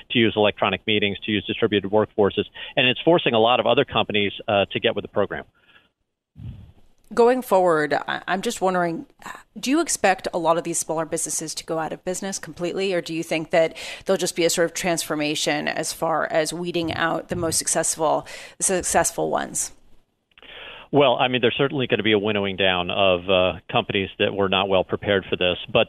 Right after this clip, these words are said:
Speaker 1: the, the real tragedy is that there were a lot of healthy businesses that are getting caught in it. Uh, the government's trying to step in. Uh, one of my great concerns is that the government is, uh, doing a lot of their aid through, uh,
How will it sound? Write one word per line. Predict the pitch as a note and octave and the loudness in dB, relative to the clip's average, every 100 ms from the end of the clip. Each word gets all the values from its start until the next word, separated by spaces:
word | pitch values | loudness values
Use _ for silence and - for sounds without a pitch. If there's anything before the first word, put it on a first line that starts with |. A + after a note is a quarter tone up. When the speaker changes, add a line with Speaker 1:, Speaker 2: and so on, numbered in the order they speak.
| - | 2
Speaker 1:
the, | A2 | 2
the | A#2 | 2
real | A#2+ F3+ | 4 2
tragedy | - C#3 A2 G2+ A2+ | 4 2 0 -2 -2
is | G#2+ | -2
that | A#2 | -2
there | G#2+ | 0
were | G2+ | 2
a | |
lot | G2 G#2+ G#2+ | 4 4 2
of | |
healthy | - A2+ A2 | 2 0 0
businesses | F#2+ F#2 F#2+ - F#2+ | -4 -4 -6 -8 -6
that | |
are | G2 | -4
getting | G#2 G2 G2 | -4 -6 -4
caught | - F#2+ F2+ | 0 0 0
in | F#2 | -2
it. | F2+ - - - - | -6 -8 -18 -20 -2
Uh, | A2 | 0
the | A#2+ | 2
government's | A#2+ C3+ C3 - | 2 2 0 -2
trying | - A#2 | 0 0
to | G2+ | 0
step | - G#2 - | 0 0 2
in. | G#2 G2 G#2+ | 2 2 0
Uh, | |
one | G#2+ B2+ | 0 2
of | B2+ | 2
my | G#2+ | 0
great | A2+ G#2+ | 0 0
concerns | - G#2 A#2 G2 G2+ | -2 -4 -2 -2 -4
is | |
that | F#2 | -6
the | - | -4
government | - A2 A2+ G2+ G2 - | 2 2 2 2 0 2
is, | G#2 G2+ F#2 - | 2 2 0 0
uh, | G#2+ G2 | 2 2
doing | A#2 G#2 | 2 2
a | G2 | 4
lot | G2+ G#2+ | 4 4
of | G2+ | 4
their | G2+ G2+ | 2 4
aid | G2 F#2+ - | 2 0 -4
through, | - G#2 G2+ - - - - _ | 0 4 4 0 -8 -20 -20 _
uh, | A2 G#2 | 4 4